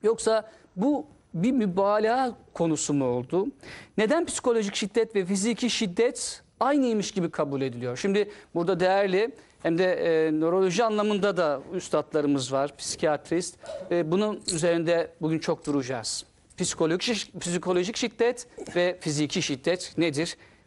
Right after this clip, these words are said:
Bunun ayrıntılarını sizinle paylaşacağız. Erkeklerin evden atılması şiddeti azalttığı doğru mu? Ya da tam aksine,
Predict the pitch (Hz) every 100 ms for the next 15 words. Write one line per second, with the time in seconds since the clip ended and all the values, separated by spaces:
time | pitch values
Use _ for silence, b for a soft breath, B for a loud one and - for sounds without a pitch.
0 | b - 196 185 254 _ b b b 196
1 | 175 156 147 156 196 165 156 143 139 127
2 | - 135 - B B B B 269 302 -
3 | 277 262 262 269 214 202 190 180 277 226
4 | 240 - 208 220 220 240 196 165 - 233
5 | 196 175 143 120 - _ _ - 185 170
6 | 190 175 - B B B - 175 151 -
7 | 160 165 196